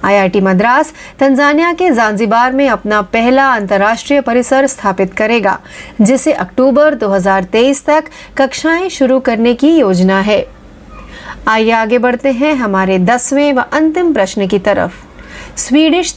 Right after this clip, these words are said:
think tank स्टॉकहोम इंटरनेशनल पीस रिसर्च इंस्टीट्यूट, सिप्री के अनुसार दो हज़ार बाईस में वैश्विक सैन्य व्यय में भारत की रैंक क्या है? इस प्रश्न का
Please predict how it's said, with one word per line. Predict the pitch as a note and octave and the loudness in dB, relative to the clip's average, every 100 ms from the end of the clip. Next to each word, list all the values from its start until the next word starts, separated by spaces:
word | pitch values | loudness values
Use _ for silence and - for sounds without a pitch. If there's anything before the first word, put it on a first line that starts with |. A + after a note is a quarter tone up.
| A#3 | -2
think | G#3 F#3+ | -2 0
tank | A#3+ C4 C4 | 0 0 -2
स्टॉकहोम | - G#3 G#3 B3+ B3+ | -2 -2 2 2 2
इंटरनेशनल | A3 G3+ G3+ A3 B3 - D#4+ | 0 0 0 0 -2 -2 0
पीस | D#4+ C#4+ D4 D#4+ C4 | 0 2 2 2 2
रिसर्च | A3 - B3 B3 | -2 0 0 0
इंस्टीट्यूट, | G3+ F#3+ F3+ G3 C4 C#4 D4 - - - | 0 -2 0 -2 2 2 2 -4 -20 -8
सिप्री | - E4 D#4+ F#4+ E4+ | -2 0 0 0 2
के | A3 | 2
अनुसार | G3 F#3+ - A#3+ G3+ - - - G#3+ | 0 0 0 0 0 -6 -18 -4 0
दो | B3 | 2
हज़ार | B3 A#3+ A#3 | 2 2 0
बाईस | G3+ A#3 C4+ D4+ - | 0 0 0 0 0
में | E4 D4 | 0 0
वैश्विक | G3 B3 B3+ C#4+ E4 - | 0 0 0 -2 -2 -2
सैन्य | A3+ A3+ A3+ | -2 0 0
व्यय | G#3 G#3 B3 | 0 0 2
में | A#3 A#3 - - - | 2 0 -4 -12 -2
भारत | G3+ G3+ C4 D#4 E4+ - | 0 2 2 2 -2 0
की | D4+ D#4 | 2 2
रैंक | G3+ G3 G3+ F#3+ - | 2 0 -2 -6 -4
क्या | A3 G#3+ | -2 0
है? | G#3 - - - - - - - | -2 -6 -8 -18 -20 -20 -8 -4
इस | F3+ | -2
प्रश्न | - A3 - B3 | -2 -2 0 0
का | B3 B3+ | 2 0